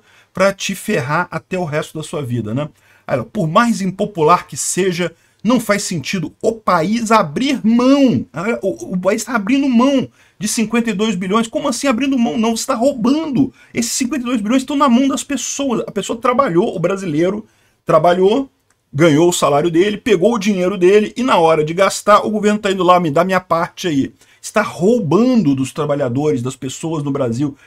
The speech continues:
esses cinquenta e dois bilhões. E é, olha como é que ela coloca, não, abrir mão, está abrindo mão, está deixando as pessoas usarem o dinheiro por elas mesmas.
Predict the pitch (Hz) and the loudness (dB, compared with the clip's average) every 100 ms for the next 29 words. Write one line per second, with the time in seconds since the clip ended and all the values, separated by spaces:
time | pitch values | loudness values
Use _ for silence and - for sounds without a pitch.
0 | _ 139 - 160 151 151 139 143 139 127 | _ -6 -4 -4 -6 -6 -4 -4 -2 -2
1 | 127 117 - - - - - 226 240 220 | -2 -4 -10 -20 -4 -2 2 2 2 -2
2 | 226 226 175 196 196 240 240 196 180 233 | -2 -2 0 -2 0 -2 0 -2 -2 -4
3 | 185 196 220 214 214 185 285 294 269 294 | 0 0 0 0 -2 -2 -2 0 0 0
4 | 302 294 _ _ - 269 277 262 - 285 | -4 -8 _ _ -6 -2 0 0 -2 0
5 | 311 294 - 240 220 - 262 240 233 214 | 0 -2 -6 -8 -8 -4 -4 -4 -2 -2
6 | 254 254 240 226 233 269 262 - 220 104 | -2 -2 -2 0 0 0 -4 -4 -2 -2
7 | - - 107 - 85 - | -4 -6 -8 -8 -12 -14